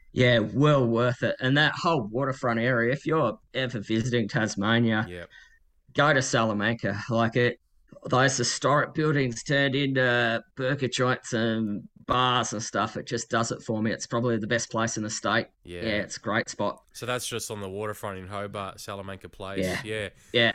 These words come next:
Speaker 1: absolutely.
Speaker 2: That's it.
Speaker 1: Billy's is up near Henry Art Hotel and the
Speaker 2: Okay.
Speaker 1: Drunken Admiral and places like that. It's on the sort of, uh, maybe, what would it be, the, the northeast side of it.
Speaker 2: Yep.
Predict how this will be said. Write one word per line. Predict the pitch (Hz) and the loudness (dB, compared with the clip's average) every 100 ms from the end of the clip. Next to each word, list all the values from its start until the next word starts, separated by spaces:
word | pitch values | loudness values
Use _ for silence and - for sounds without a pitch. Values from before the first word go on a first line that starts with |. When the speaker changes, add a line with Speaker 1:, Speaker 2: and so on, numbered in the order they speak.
| - | 0
Speaker 1:
absolutely. | 143 - 123 117 110 | -2 0 0 0 0
Speaker 2:
That's | 98 - | -2 0
it. | |
Speaker 1:
Billy's | 131 160 160 - | 2 4 4 2
is | 127 | 0
up | 131 - | -2 0
near | 123 120 117 - | 2 2 2 0
Henry | 135 123 113 | 0 0 2
Art | 113 117 - | 2 2 0
Hotel | 113 110 - 117 117 | -4 -2 0 0 0
and | 107 107 | 0 -4
the | |
Speaker 2:
Okay. | 139 | -4
Speaker 1:
Drunken | - 110 117 110 | -2 -2 0 2
Admiral | 120 123 123 120 | 0 2 0 0
and | 110 | 0
places | 101 110 117 98 | 0 -2 -2 -4
like | 107 92 | -2 0
that. | 117 | -2
It's | - | 0
on | 120 | 0
the | 117 104 | 0 -2
sort | - 101 | -4 -2
of, | 104 101 | -2 -2
uh, | 101 101 101 - - - - _ | -2 0 -2 -6 -20 -20 -20 _
maybe, | 101 107 - - - | -2 0 -2 -6 -14
what | 82 120 | -12 -8
would | 92 | -10
it | - | -6
be, | 107 107 | -4 -2
the, | 104 104 95 | 0 -2 -2
the | 117 | -2
northeast | 113 117 113 - - - 127 147 - | 0 2 0 -4 -12 -2 0 0 0
side | 143 143 143 | 2 4 4
of | 143 147 | 2 0
it. | 151 - | -4 -2
Speaker 2:
Yep. | 107 110 | -6 -6